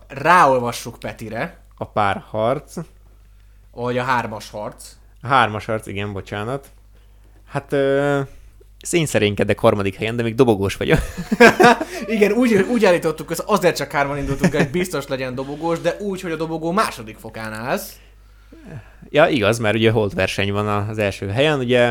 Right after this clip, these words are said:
Speaker 2: a két Ádám ugye három egyel, illetve három egyel állnak, de én sem szerénykedek, mert én is kettő-kettővel, tehát azért nem vagyok lemaradva. De nézzük is meg, hogy, ö, miket tippeltünk itt a következő négy hétre, a hetediktől a tizedik hétig.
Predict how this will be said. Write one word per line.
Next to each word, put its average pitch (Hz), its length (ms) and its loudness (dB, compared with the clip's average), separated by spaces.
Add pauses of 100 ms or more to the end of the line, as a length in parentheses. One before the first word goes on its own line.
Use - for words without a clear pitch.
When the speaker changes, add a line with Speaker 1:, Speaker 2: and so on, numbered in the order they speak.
(220)
Speaker 2:
a - 180 -20
két 104 240 -2
Ádám 120 340 2
ugye 120 160 -4
három 101 340 0
egyel, 104 240 -2
illetve 110 260 -2
három 98 300 0
egyel 95 260 -2
állnak, 110 440 -2 (880)
de 127 80 2
én 131 180 4
sem 107 160 -2
szerénykedek, 110 640 0
mert 92 120 -4
én 95 60 -4
is 92 100 -8
kettő-kettővel, 95 920 -2
tehát 98 220 -8
azért - 220 -12
nem 101 160 -10
vagyok 92 260 -8
lemaradva. 110 640 0 (880)
De 180 140 2
nézzük 107 340 0
is 107 100 -8
meg, 107 200 -4
hogy, 110 240 0
ö, 107 200 0 (760)
miket 117 440 -6
tippeltünk 101 580 -6
itt - 140 -16
a 98 60 -8
következő 98 500 -6
négy 95 240 -4
hétre, 98 360 -2
a 123 60 -4
hetediktől 98 460 -6
a 95 60 -2
tizedik 98 320 -6
hétig. - 420 -8